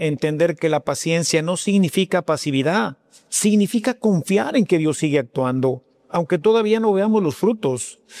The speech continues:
Significa que una parte la hace Dios en su tiempo, mientras nosotros, como obreros de la viña,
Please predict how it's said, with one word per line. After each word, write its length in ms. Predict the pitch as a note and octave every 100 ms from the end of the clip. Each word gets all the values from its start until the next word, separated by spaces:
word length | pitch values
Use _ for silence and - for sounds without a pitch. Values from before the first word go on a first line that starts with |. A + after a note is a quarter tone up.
| -
Significa 580 | - A3 A3 C4+ B3+ B3+
que 120 | B3+
una 160 | B3+
parte 560 | B3 B3 B3+ B3 - D#3
la 140 | D#3+
hace 200 | G#3 -
Dios 300 | F3+ G#3+ B3
en 100 | G#3
su 160 | E3+ F3
tiempo, 480 | F#3+ G#3+ B3+ D#3+ C3+
mientras 440 | F#3+ G3+ F#3 A#3 A#3
nosotros, 600 | C4+ - D#3 C#3+ F3 -
como 240 | F#3+ G#3
obreros 420 | G#3+ F3 D#3 C#3+ B2
de 120 | D#3
la 100 | G3
viña, 520 | F#3+ F#3 F#3 F3+ G#3+